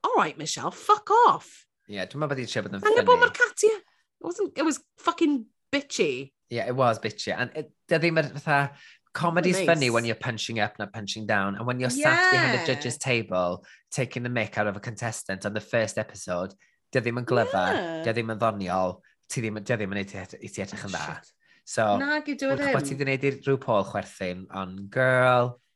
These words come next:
Speaker 1: Ti ddim wedi neud i ni chwerthin, actually.
Speaker 2: get back in your lane, Michelle.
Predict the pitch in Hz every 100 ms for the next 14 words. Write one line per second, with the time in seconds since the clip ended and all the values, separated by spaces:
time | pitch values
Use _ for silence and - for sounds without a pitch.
0 | _ _ _ _ - 202 208 220 220 233
1 | 165 - 156 165 - - 170 170 180 117
2 | 104 101 123 117 131 131 127 139 - 127
3 | 117 120 117